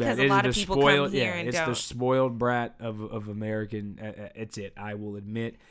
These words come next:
Speaker 2: You know, when, when Americans travel, most of us are not trying to learn the language and, and then dive in. We expect everyone to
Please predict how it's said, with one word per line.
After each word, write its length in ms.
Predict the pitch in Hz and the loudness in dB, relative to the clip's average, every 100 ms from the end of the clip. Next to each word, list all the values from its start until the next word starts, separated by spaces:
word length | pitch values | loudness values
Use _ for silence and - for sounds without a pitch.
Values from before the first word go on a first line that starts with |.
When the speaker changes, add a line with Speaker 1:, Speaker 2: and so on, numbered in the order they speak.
| _ - | _ 0
Speaker 2:
You 160 | 190 | 2
know, 80 | 143 | 2
when, 80 | 139 | 0
when 140 | 135 | 0
Americans 480 | 127 139 147 143 127 | 0 2 2 2 -4
travel, 480 | - 131 123 127 123 _ - | 0 0 0 -2 -4 _ -2
most 260 | 123 123 | 0 0
of 100 | 127 | 0
us 160 | 120 120 | -2 -2
are 60 | |
not 220 | 117 117 - | -4 -6 -6
trying 300 | 120 117 113 | -6 -4 -4
to 60 | |
learn 280 | 113 117 120 | -4 -6 -6
the 60 | 113 | -6
language 680 | 117 117 113 117 117 113 | -6 -4 -2 0 0 -4
and, 160 | 110 101 - _ _ | -8 -12 -16 _ _
and 100 | - | -8
then 140 | 110 110 | -6 -2
dive 380 | 113 113 117 | -2 0 0
in. 260 | 117 117 113 | 0 0 0
We 160 | 117 117 | 2 2
expect 380 | - 123 113 | 0 -2 -2
everyone 480 | 117 123 123 120 120 | -2 0 2 0 -2
to 320 | 117 113 110 | -2 -2 -2